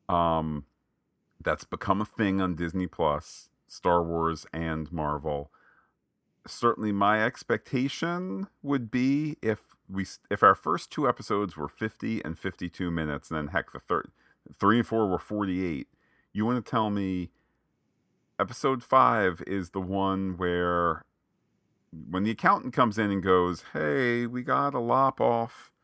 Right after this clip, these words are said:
two million dollars," that, that you nibble away from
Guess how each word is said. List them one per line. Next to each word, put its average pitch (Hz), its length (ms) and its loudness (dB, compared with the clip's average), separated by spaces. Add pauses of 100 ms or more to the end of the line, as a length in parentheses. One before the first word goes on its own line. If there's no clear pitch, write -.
(640)
two 151 160 0
million 143 360 4
dollars," 113 800 4 (100)
that, 95 300 0
that 95 220 -2
you 95 80 2
nibble 98 360 2
away 90 300 2
from 87 360 -2